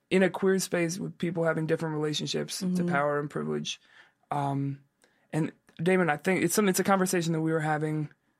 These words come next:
Speaker 1: not on the air. Um, and so I, I'm gonna frame it as a question, 'cause it really is a question in my mind. But for you, like, how, basically, like, with people having different relationships to different kinds of power, right? And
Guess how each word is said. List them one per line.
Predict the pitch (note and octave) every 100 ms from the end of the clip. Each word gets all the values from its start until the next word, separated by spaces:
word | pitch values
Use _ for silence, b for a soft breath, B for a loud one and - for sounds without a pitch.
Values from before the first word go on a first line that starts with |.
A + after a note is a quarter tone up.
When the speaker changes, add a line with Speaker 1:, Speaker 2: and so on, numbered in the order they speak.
| -
Speaker 1:
not | D#3 D3+ -
on | C#3+
the | C#3+ -
air. | C#3+ C#3 - -
Um, | C#3+ D3 - - _ _ _ _ _ _ _ _ _
and | E3
so | - D3+
I, | D3 E3+
I'm | F3
gonna | F3
frame | - F3+
it | E3+
as | D3
a | D3+
question, | - D3+ D3+
'cause | D3+
it | E3
really | G3 A3+ G#3+
is | F#3
a | D#3+
question | - G3 F3
in |
my | D#3
mind. | D3+ D3
But | D3+
for | -
you, | E3+ F#3 G3+ G3+ F#3+ B B B B
like, | - D3
how, | - - E3+ F3 F3 F3 F3 E3+ _ _ _ _ _ _ _ _ _ _ -
basically, | A#3+ A#3+ A#3+ G#3+
like, | E3+ D#3+
with | E3+ F3 - - F3
people | G#3 G#3
having | G3+ F3
different | F#3 F#3+
relationships | F3 E3+ E3+ E3 D#3 D3+
to |
different | D3+ D#3 D3+
kinds | - C#3+ C#3
of | C#3
power, | D3 C#3 C#3+
right? | D#3 D#3+ D#3 - b _ _
And | D3+ D3 C#3+